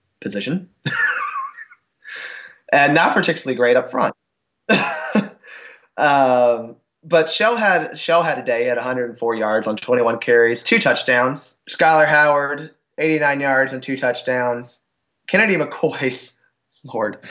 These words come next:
this was my favorite. This may be one of my, this is probably my second favorite stat, to the Mahomes negative forty-seven yards, uh, on four sacks.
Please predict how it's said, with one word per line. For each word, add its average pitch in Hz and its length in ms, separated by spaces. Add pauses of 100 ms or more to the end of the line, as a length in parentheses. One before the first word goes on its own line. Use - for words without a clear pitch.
(500)
this 214 240
was 185 100
my 147 160
favorite. 139 380
This 165 180
may 156 160
be 143 160
one 127 200
of 120 60
my, 113 360 (160)
this 127 280
is 120 60
probably 113 240
my 107 80
second 104 280
favorite 98 240
stat, 101 280
to - 100
the 107 100
Mahomes 107 680
negative 110 320
forty-seven 104 560
yards, 104 480 (100)
uh, 104 380
on 104 160
four 101 200
sacks. - 340